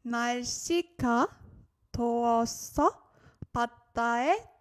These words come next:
들어갔어요. So let's translate everything together. We have 그래서 just right here. Thank you so much for the like. Thank you, thank you.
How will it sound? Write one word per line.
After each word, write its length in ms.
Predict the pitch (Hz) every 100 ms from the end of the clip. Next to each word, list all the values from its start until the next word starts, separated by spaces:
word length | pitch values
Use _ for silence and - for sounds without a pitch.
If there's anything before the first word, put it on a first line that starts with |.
| _
들어갔어요. 1400 | 247 240 262 311 - - 254 - - 208 185 - - - _ -
So 180 | - 214
let's 220 | 208 233 -
translate 340 | 254 254 262 -
everything 440 | 226 226 240 233
together. 720 | - 208 196 240 415 403 240 - - -
We 60 | 262
have 340 | 294 285 -
그래서 680 | 277 254 247 247 - 320 330
just 260 | 330 247 -
right 180 | 220 226
here. 220 | 302 330
Thank 200 | 330 285
you 60 |
so 120 | 262 233
much 180 | 233
for 160 | - 214
the 140 | 208
like. 560 | 196 - 370 415 427 415
Thank 140 | 254 233
you, 60 |
thank 260 | 220 214 -
you. 160 | 339